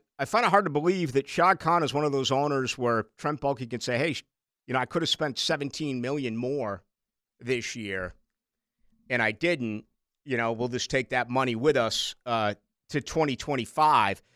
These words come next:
or to twenty twenty-four." It, you could have used the money, and it would have been off the books for twenty twenty-four. I, I, I don't believe that Shad Khan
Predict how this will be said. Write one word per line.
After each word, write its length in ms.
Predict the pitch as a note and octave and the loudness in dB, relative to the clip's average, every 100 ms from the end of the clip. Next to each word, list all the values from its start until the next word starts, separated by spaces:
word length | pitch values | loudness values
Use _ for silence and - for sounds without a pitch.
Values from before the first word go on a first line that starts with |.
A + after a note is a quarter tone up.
| _ | _
or 160 | D3 C3 | 0 0
to 120 | B2+ | 0
twenty 280 | - E3 C3+ | 2 2 2
twenty-four." 680 | D3+ C3 - E3+ D3+ G#2+ - _ _ _ _ | 0 0 0 0 2 2 -2 _ _ _ _
It, 140 | A#4 - _ _ _ _ - | -16 -16 _ _ _ _ -8
you 140 | C#4+ | 0
could 120 | A#3+ | 2
have 80 | E3+ | 2
used 300 | F3 A3+ D3+ | 0 0 0
the 80 | D3 | 2
money, 320 | A#2+ F2+ F2 | 0 -2 -4
and 120 | D3 | -2
it 40 | D3+ | 0
would 100 | D3+ | 2
have 40 | |
been 100 | D3+ | 6
off 220 | D#3+ E3+ | 6 4
the 80 | E3+ | 0
books 320 | A#2+ B2 - | -2 -2 -2
for 120 | - B2+ | -10 -10
twenty 280 | C3 A2+ | -6 -8
twenty-four. 540 | - A#2+ G2+ - G#2+ F#2 | -8 -10 -12 -10 -8 -4
I, 160 | C3+ - | -4 -4
I, 120 | D#3 - | -8 -2
I 100 | D3+ | -2
don't 420 | C#3+ F3 G#3 G#3+ | 4 6 6 4
believe 640 | - E3+ F3 E3 G2 - - _ _ _ _ _ - | 0 2 2 -2 -6 -14 -20 _ _ _ _ _ -6
that 140 | C#3+ | -2
Shad 460 | - F#3+ F3 E3 - | 2 6 6 4 0
Khan 540 | F3 F3 C3+ G#2+ G#2 | 4 4 4 0 -4